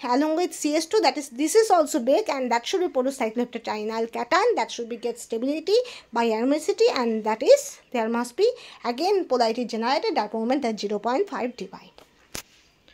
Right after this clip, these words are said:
ওকে, প্রথমটার ক্ষেত্রে ডাইপোল মোমেন্ট বেশি হচ্ছে, কারণ প্রথমটার ক্ষেত্রে তোমার পজিটিভ চার্জটা অনেক দূর পর্যন্ত এক্সটেন্ডেড কনজুগেশন হচ্ছে, তো পোলারিটি ডিফারেন্স অনেক বেশি হচ্ছে, ঠিক আছে? তোমার পজিটিভ চার্জের স্টেবিলিটিও যেতে অনেক বেশি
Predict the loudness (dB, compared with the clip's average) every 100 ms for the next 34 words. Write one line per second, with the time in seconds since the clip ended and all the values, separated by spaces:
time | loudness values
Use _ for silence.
0 | _ _ -14 -12 -16 -18 -6 0 4 4
1 | 6 6 4 4 6 6 6 4 4 4
2 | 4 4 2 2 0 2 2 2 0 0
3 | 0 0 0 -2 0 0 0 -2 -2 -2
4 | -2 -6 0 0 0 0 2 0 -2 -2
5 | 0 0 0 -2 -2 4 2 2 -4 -2
6 | -2 -4 -4 -6 -8 -8 -10 -12 -16 -16
7 | -20 _ -4 0 4 6 4 2 -2 -4
8 | -2 0 0 0 -2 0 -2 -4 -10 -20
9 | -20 _ _ -6 -6 -4 -8 -12 _ _
10 | _ _ _ _ -4 -2 0 -2 -4 -2
11 | 0 0 -2 -4 -4 -2 -2 0 2 2
12 | 0 -4 -2